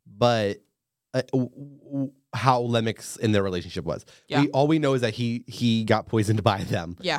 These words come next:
Speaker 1: Um,
Speaker 2: Anyways.
Speaker 1: side thing, that is a very good indicator of, uh, of, oh my goodness, what is it? Psy-,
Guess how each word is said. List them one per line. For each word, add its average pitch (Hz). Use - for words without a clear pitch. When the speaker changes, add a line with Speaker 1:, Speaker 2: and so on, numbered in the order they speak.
Speaker 1:
Um, 127
Speaker 2:
Anyways. 214
Speaker 1:
side 147
thing, 107
that 151
is 151
a 123
very 143
good 143
indicator 135
of, 117
uh, 101
of, 110
oh 117
my 104
goodness, 98
what 107
is 101
it? -
Psy-, 107